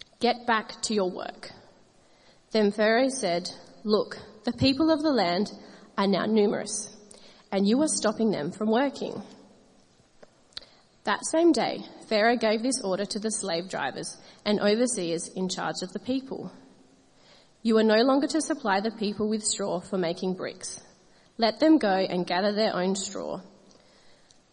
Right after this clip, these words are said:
but require them to make the same number of bricks as before. Don't reduce the quota. They are lazy. That is why they are crying out,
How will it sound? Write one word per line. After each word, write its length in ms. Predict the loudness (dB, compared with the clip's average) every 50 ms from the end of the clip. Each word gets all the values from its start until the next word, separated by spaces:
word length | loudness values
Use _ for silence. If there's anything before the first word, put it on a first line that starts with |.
| _ _
but 160 | -4 -2 -2
require 400 | -4 -6 -2 0 2 2 2 2
them 240 | 2 0 0 -2 -2
to 100 | -2 -2
make 200 | -2 -2 -2 -4
the 60 | -6
same 320 | -6 -4 -2 0 2 4 4
number 280 | 4 4 4 4 2
of 140 | 2 0 -2
bricks 300 | -4 -6 -6 -6 -8 -8
as 140 | -8 -8 -6
before. 480 | -8 -8 -8 -8 -8 -6 -6 -6 -8 -10 -14 -20 -20 -20 -20 -20 _ _ _ _ _ _ -20 -20 -20 -18 _
Don't 260 | -2 0 2 2 2
reduce 340 | 0 -2 -4 -4 -6 -8 -10
the 100 | -10 -12
quota. 480 | -12 -10 -8 -8 -6 -8 -8 -8 -10 -14 -16 -20 -20 -20 -20 -20 _ _ _ _ -6
They 160 | -2 -2 0 0
are 80 | 0
lazy. 540 | -2 -2 -2 -4 -4 -6 -10 -12 -14 -14 -16 -18 -20 -20 -20 -20 -20 -20 -20 -20 _ _ _
That 200 | -4 -4 -2 0
is 160 | 0 0 2 2
why 280 | 2 2 2 2 0
they 200 | -2 -2 -2 -2
are 60 | -2
crying 440 | -4 -4 -2 0 0 2 2 0 0
out, 380 | 0 -2 -4 -6 -8 -10 -12